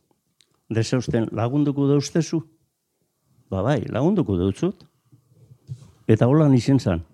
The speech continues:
Orduen, e, kontuen eukin bi da, Kristina, Kristina kanteue bala,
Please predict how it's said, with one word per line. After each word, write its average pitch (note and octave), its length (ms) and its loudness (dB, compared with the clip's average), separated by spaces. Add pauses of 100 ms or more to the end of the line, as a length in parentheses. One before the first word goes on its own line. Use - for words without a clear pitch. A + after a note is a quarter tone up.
Orduen, B2 480 2 (1400)
e, A#2+ 240 2
kontuen E3 420 2
eukin D#3+ 240 4
bi D#3 140 4
da, D#3 200 -2 (1300)
Kristina, C3 760 -2 (1300)
Kristina B2+ 460 -2
kanteue B2+ 500 0
bala, A#2 460 -2